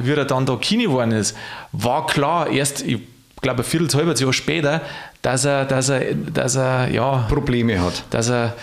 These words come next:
Speaker 2: Kann man so sagen,
Speaker 1: äh,
Speaker 2: oder?
Speaker 1: ja, dass er, manche schreiben best, das finde ich schon ein bisschen best, geistig umnachtet, aber er hat halt ein paar so geistige Themen gehabt,
Speaker 2: Mhm.
Speaker 1: dass er da nicht ganz auf der Höhe war.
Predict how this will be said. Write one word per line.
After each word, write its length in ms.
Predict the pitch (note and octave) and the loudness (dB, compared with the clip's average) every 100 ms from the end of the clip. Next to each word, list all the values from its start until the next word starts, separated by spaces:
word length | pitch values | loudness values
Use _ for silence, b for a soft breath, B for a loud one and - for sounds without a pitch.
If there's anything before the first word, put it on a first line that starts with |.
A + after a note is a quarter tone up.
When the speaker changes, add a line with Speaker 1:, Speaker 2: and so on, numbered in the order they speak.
| - | -2
Speaker 2:
Kann 140 | B2 | 0
man 100 | A2+ | 2
so 160 | A2 A#2 | 2 2
sagen, 260 | C#3 C3+ | 2 2
Speaker 1:
äh, 40 | G2+ | 2
Speaker 2:
oder? 60 | |
Speaker 1:
ja, 220 | A#2 A#2+ B2+ - - | 2 2 0 -4 -2
dass 220 | A2+ A2+ | 0 2
er, 220 | A2+ G#2+ B B | 2 0 B B
manche 360 | - A#2 C#3+ D3+ | -2 0 2 0
schreiben 320 | - G#2+ G#2 | 0 2 0
best, 360 | G#2 G2 A#2+ - | 2 0 0 0
das 100 | - | -2
finde 340 | - A2+ A2 A2+ | 0 0 2 0
ich 80 | - | 0
schon 140 | A#2+ | 0
ein 60 | A#2+ | 0
bisschen 240 | A#2 A#2+ | -2 -2
best, 320 | G#2 A2+ - | -2 -2 -2
geistig 400 | G2 A2 - G#2+ | -2 -2 -2 -2
umnachtet, 600 | G#2+ G2 A2 - - B2 B B B | 0 0 0 -2 -4 -4 B B B
aber 220 | C#3 A#2+ | -2 2
er 100 | A2+ | 2
hat 120 | B2 A#2+ | 2 0
halt 200 | A#2 C3+ | 0 0
ein 140 | A#2 | 0
paar 140 | A2+ | 0
so 120 | A2 A#2 | 0 0
geistige 520 | G2+ G#2+ - A2 G2+ | 0 0 -2 -2 -2
Themen 320 | A2 G2+ F#2+ | -2 0 -2
gehabt, 500 | - - - - - | -4 -8 -8 -6 -2
Speaker 2:
Mhm. 80 | G2+ | 0
Speaker 1:
dass 180 | G2+ A2 | 2 0
er 60 | |
da 140 | G2+ G2+ | 0 0
nicht 200 | G2+ - | -2 -2
ganz 380 | F#2+ G2 - B B B | -2 0 -2 B B B
auf 280 | - A2 A2+ | -4 -2 -2
der 160 | A#2 G#2 | -2 0
Höhe 240 | A2 A#2+ | 0 0
war. 320 | G2+ F2+ F#2 | 0 0 -2